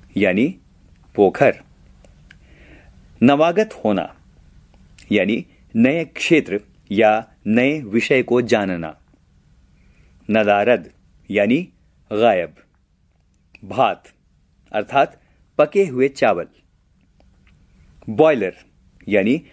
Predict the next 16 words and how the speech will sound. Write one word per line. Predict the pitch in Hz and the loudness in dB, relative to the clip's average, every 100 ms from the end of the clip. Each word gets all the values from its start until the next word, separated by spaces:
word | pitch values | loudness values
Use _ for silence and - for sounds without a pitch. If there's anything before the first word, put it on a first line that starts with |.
| _ _ 110 | _ _ -6
रेलगाड़ी | 107 143 165 113 107 131 | 0 2 2 0 0 0
के | 131 123 | -2 -4
इंजन | 117 110 101 123 123 | -4 -6 -6 -6 -6
का | 113 | -6
वह | 95 123 | -4 -4
हिस्सा | 139 98 113 - 90 120 _ _ _ | -6 -8 -10 -10 -10 -10 _ _ _
जिसमें | 104 123 - 160 | -10 -10 -8 -12
कोयला | 151 113 95 98 | -8 -6 -6 -8
डाला | 143 147 135 101 | -8 -6 -6 -6
जाता | 92 87 87 | -8 -10 -14
है। | 85 - _ _ _ _ _ _ _ _ _ _ _ _ _ _ _ - | -14 -20 _ _ _ _ _ _ _ _ _ _ _ _ _ _ _ -4
वास्तु | 113 139 151 - 170 | 0 0 -2 -8 -8
सर्प | - 110 - _ _ _ _ _ _ _ - | -2 -2 -2 _ _ _ _ _ _ _ -14
अर्थात | 101 - 127 147 _ _ _ _ | -14 -2 -2 -2 _ _ _ _
वह | 120 190 | 0 0
सर्प | 175 113 113 | 0 -4 -4